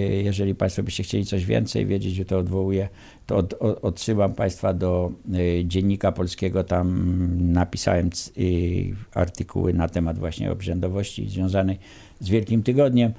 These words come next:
i tam, y, miałem po prostu Sobocie, Wielkiej Sobocie i Wielkiej Niedzieli chyba poświęciłem y, nawet trochę więcej, więcej cza-, więcej miejsca. Wielka Sobota była dniem święcenia, święcenia wody, święcenia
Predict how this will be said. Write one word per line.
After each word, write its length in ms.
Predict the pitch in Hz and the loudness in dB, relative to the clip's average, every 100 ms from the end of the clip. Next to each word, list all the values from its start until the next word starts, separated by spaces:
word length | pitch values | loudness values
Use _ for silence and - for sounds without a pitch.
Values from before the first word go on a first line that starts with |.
| - - - - | -10 -20 -14 -6
i 80 | |
tam, 260 | - 117 107 110 | 0 2 2 0
y, 280 | 113 101 98 | 0 2 2
miałem 380 | 95 107 104 98 104 - 98 | 2 2 2 -2 -4 -8 -6
po 80 | |
prostu 480 | 101 98 - 92 90 - - _ - _ - | -4 -4 -2 -2 -2 -4 -18 _ -20 _ -12
Sobocie, 600 | 117 110 98 104 - 98 | -2 0 2 2 2 0
Wielkiej 360 | 92 95 95 95 | 2 0 0 -2
Sobocie 460 | - 90 98 - | 0 0 0 0
i 60 | 92 | 0
Wielkiej 300 | 92 90 92 | 0 0 2
Niedzieli 300 | 87 87 92 | 2 2 0
chyba 200 | 90 87 | 0 -2
poświęciłem 580 | - - 90 90 90 82 - - - - - - | -2 -4 -2 0 0 -2 -6 -18 -20 -20 -16 -4
y, 200 | 87 90 | -2 0
nawet 340 | 95 95 87 87 | 2 2 0 -2
trochę 260 | 95 85 | 0 0
więcej, 460 | 82 82 - 78 73 - - | 0 -2 -2 -4 -6 -12 -6
więcej 420 | 82 80 - 71 | -4 -2 -4 -6
cza-, 200 | - - - | -6 -8 0
więcej 380 | 95 90 87 | 2 2 2
miejsca. 480 | 82 67 69 - - - - - - - - - | 2 -2 -6 -12 -14 -14 -20 -20 -20 -20 -20 -2
Wielka 320 | 110 180 190 | 0 2 2
Sobota 460 | - 156 175 175 165 | 2 2 2 2 2
była 360 | 143 143 139 | 2 4 4
dniem 360 | 127 98 113 123 | 2 2 4 2
święcenia, 960 | - 104 104 92 85 92 82 76 69 - | 0 2 4 2 0 -2 -2 -4 -6 -8
święcenia 580 | - 92 90 101 95 | -8 -6 -4 -2 0
wody, 500 | 92 92 92 82 65 | 0 0 0 -2 -6
święcenia 640 | - - 87 - 98 92 | -8 -6 -6 -4 -2 -2